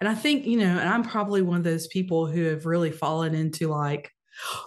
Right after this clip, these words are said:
a way of doing things. And maybe that, like, makes me more comfortable. And then because I'm more comfortable, I can kinda, like, explore through,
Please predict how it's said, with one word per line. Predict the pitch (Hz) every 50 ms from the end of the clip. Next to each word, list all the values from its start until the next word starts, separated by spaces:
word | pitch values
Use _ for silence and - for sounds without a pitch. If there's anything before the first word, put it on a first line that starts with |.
| - -
a | 160
way | 156 156 156 156 156 160 156
of | 156 156
doing | 147 156 151 156 147 147 151 139
things. | 143 147 147 143 127 139 165 175 170 160 - - -
And | - 175 170
maybe | 175 180 208 220 226 233
that, | 196 202 202 196 185
like, | 208 185 175 170 170
makes | 170 175 175 185 190 185 - -
me | 185 170 165 170 170 170 170 170 165 170 170 170 - _ _ _ _ _ _ _ _ _ _ -
more | 175 170 175 185 196 196 196 196 196 196
comfortable. | - - 175 170 170 170 - - - 240 254 247 320 320 339 349 370 381 381 381 - - _ _ _ -
And | 196 190 190 196
then | 208 214 214 220 226 220 220 220 226 226 226 226 _ _ _ -
because | - 175 180 214 208 208 311
I'm | 294 240 220
more | 220 214 202
comfortable, | 202 - 220 202 202 202 - 233 226 247 269 294 285
I | - 202 190
can | 185 - 190 180
kinda, | 180 185 196 190 185 185
like, | 180 175 175 170 165 170 165 165 - _ _ _ _ _ _ _ _ _ _ _ _ _ _ _ _ _ _ -
explore | - 170 170 - - - - - 190 185 180 185 190 202 214 214 220 220 226 226
through, | 226 208 196 190 196 208 214 214 214 226 226